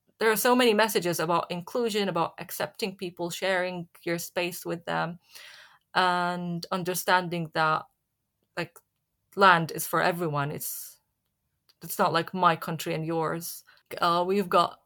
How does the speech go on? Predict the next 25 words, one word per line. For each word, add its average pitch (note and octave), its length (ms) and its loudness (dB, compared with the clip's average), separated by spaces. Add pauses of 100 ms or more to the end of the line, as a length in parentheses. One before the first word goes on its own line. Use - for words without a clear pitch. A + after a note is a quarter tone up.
a F3 160 0
parliament A3 640 6
of E3+ 200 2
animals F3 480 2
and E3 140 0
insects, - 680 0 (680)
and F3 880 2
we've F3 320 -2
got, E3 460 0 (180)
um, E3+ 540 -4 (500)
a F#3 80 -2
squirrel A#3+ 560 4
that F#3 260 4
loves F3 300 0
riddles G3+ 720 0 (1200)
and F3+ 420 4
doesn't F#3+ 360 2
like F3 260 4
it F#3+ 80 0
when F3 140 0
people F#3 260 -4
come F3 240 -2
into F3 200 -6
his F3 180 -4
park. F#3+ 580 2